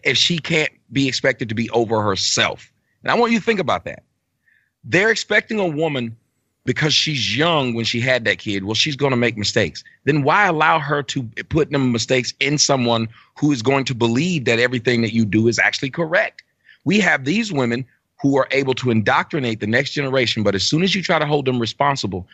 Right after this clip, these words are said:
we make an excuse for it. "Oh, well, she, she didn't have a father in her life. Oh, well, she's not old enough." But this woman who you were telling me is not old enough has three children. She has three of them. A twelve-year-old woman can ha-, a twelve-year-old girl can get pregnant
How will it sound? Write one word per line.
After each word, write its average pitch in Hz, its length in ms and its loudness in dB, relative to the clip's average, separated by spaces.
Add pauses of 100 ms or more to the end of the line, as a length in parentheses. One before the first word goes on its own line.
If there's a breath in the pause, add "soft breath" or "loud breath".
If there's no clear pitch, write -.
(140 loud breath)
we 127 120 2
make 131 240 2
an 123 80 -2
excuse 120 420 -2
for 78 280 -2
it. - 100 -10 (200 loud breath)
"Oh, 120 120 2
well, 113 220 0
she, 127 220 -2
she 117 260 0
didn't 110 160 -2
have 101 180 2
a 92 60 -4
father 82 420 0
in 80 80 -6
her 85 140 -2
life. 76 240 0 (240 loud breath)
Oh, 120 100 2
well, 117 160 2
she's 117 240 0
not 113 240 2
old 92 260 0
enough." 80 400 -4 (200 loud breath)
But 147 100 -2
this 220 220 0
woman 185 260 2
who 151 180 2
you 147 140 -4
were 151 80 0
telling 143 300 0
me 131 80 2
is 120 80 -2
not 127 140 0
old 170 120 0
enough 120 240 0 (200 loud breath)
has 170 200 -2
three 180 180 0
children. 165 480 -4 (200)
She - 120 -2
has 233 100 2
three 254 260 2
of 170 80 0
them. 73 260 -4 (340 loud breath)
A 156 80 2
twelve-year-old 185 960 0
woman 104 380 0 (160)
can 127 160 0
ha-, - 260 -2
a 120 160 2
twelve-year-old 185 500 0
girl 120 280 0
can 104 240 -6
get 113 220 -2
pregnant 107 400 -2